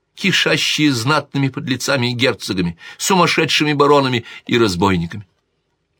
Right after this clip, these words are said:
Рафаэль невольно отметил нелестную характеристику герцогу.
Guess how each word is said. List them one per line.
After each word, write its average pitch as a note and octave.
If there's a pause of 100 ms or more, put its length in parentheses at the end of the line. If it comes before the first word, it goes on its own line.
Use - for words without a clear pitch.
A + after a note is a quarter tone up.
(1500)
Рафаэль A#2+
невольно A#2
отметил G#2+
нелестную A2
характеристику G#2
герцогу. E2+